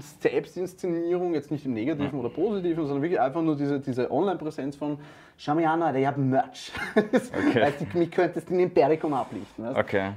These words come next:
Speaker 1: Weißt du,
Speaker 2: okay.
Speaker 1: das ist immer so das, wo ich, wo ich so ein bisschen das Gefühl hab, dass das doch auch ein bisschen eine Modegeschichte ist.
Speaker 2: Ähm, Disclaimer. Call the Mothership und Damn vertreten nicht die Auffassung ihres Bassisten, der
Speaker 1: Nein.
Speaker 2: sich jetzt dazu äußern wird. Na, äh, was, was ich, was ich mir denk, ist, ist Folgendes.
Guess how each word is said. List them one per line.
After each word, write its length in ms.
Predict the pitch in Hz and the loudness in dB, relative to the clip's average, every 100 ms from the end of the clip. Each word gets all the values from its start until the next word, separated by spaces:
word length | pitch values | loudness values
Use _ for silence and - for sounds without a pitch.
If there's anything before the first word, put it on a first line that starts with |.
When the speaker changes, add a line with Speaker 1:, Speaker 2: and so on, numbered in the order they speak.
| - | -2
Speaker 1:
Weißt 200 | 143 151 | 0 0
du, 40 | 151 | -2
Speaker 2:
okay. 100 | - | 0
Speaker 1:
das 140 | 165 | 2
ist 100 | 208 | 2
immer 160 | 208 208 | 2 2
so 80 | 190 | 0
das, 160 | 196 | -2
wo 60 | 196 | -2
ich, 180 | 208 175 | -2 -2
wo 60 | 170 | -2
ich 80 | 180 | -2
so 80 | 190 | 0
ein 40 | |
bisschen 160 | 175 190 | 0 0
das 120 | 185 | -2
Gefühl 240 | - 185 | -4 0
hab, 120 | 202 208 | 0 0
dass 160 | - | -6
das 200 | - - | -8 -4
doch 240 | - 175 - | 0 0 2
auch 160 | 226 | 0
ein 80 | 226 | 0
bisschen 200 | 202 202 | -2 -2
eine 100 | 214 | -2
Modegeschichte 640 | 214 254 151 - 87 - | -2 -2 -6 -8 -14 -12
ist. 140 | 85 - _ _ _ - - - - _ _ - | -12 -12 _ _ _ -14 -14 -20 -20 _ _ 2
Speaker 2:
Ähm, 420 | 87 85 85 87 - _ _ _ _ - - _ | 4 4 0 -8 -14 _ _ _ _ -20 -20 _
Disclaimer. 580 | 196 - - 92 87 131 - - | -4 -2 -2 0 0 -4 -6 0
Call 200 | - 196 | 8 8
the 40 | 262 | 10
Mothership 420 | 202 190 226 175 | 8 8 8 8
und 120 | 170 | 8
Damn 360 | 160 123 120 151 | 8 8 8 4
vertreten 480 | - 127 143 151 131 | 0 4 6 6 6
nicht 460 | 160 247 - - | 6 4 2 0
die 100 | 330 | 6
Auffassung 720 | 127 143 - 131 127 - 135 | 8 8 8 6 6 4 4
ihres 220 | 139 123 123 | 6 4 2
Bassisten, 680 | 123 - 160 - 120 127 - - 208 185 - | 0 2 0 0 0 0 -2 -12 -12 -12 4
der 140 | 120 | 6
Speaker 1:
Nein. 80 | 117 | 8
Speaker 2:
sich 140 | 120 127 | 6 6
jetzt 180 | 127 | 6
dazu 200 | 131 139 | 4 4
äußern 340 | 110 117 - 107 | 6 6 4 2
wird. 160 | 113 | 4
Na, 240 | 117 113 123 | 6 8 6
äh, 40 | 73 76 80 | 2 -4 -6
was, 280 | 110 120 - | 4 4 6
was 120 | 120 | 0
ich, 140 | 143 131 | 0 0
was 100 | 117 | 0
ich 100 | 120 | 2
mir 120 | 123 | 2
denk, 300 | 101 110 113 | 2 0 -2
ist, 260 | 104 104 - | -4 -6 -8
ist 160 | 101 | -8
Folgendes. 480 | - 101 98 95 87 | 0 2 2 0 -2